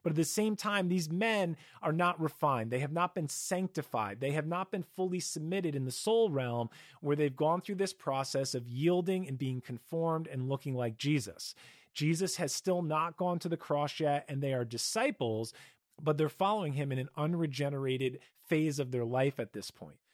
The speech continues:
And it leads them to this argument, which is who's gonna be the greatest in the kingdom of heaven.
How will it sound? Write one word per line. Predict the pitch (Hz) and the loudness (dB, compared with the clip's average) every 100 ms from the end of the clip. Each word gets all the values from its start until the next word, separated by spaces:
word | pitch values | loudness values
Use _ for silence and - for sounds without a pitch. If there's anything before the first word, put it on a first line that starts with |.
| _ - | _ -4
And | 143 147 - | 0 0 0
it | 160 147 | 0 2
leads | 160 220 180 | 2 2 2
them | 165 151 | 0 -2
to | 143 | -2
this | 135 - | -4 -2
argument, | 156 180 156 127 113 131 | 0 2 2 -2 -2 -2
which | 135 147 | -2 -2
is | 127 | -4
who's | - 175 214 202 | 0 4 4 2
gonna | 165 165 | 0 0
be | 151 143 | 2 -2
the | |
greatest | 123 113 143 160 131 113 - | -2 -2 2 2 2 -2 -4
in | 131 | -4
the | 123 | -4
kingdom | - 139 139 131 123 | -4 -2 0 -2 -4
of | 123 | -10
heaven. | - 156 123 110 107 | 0 0 2 -2 -4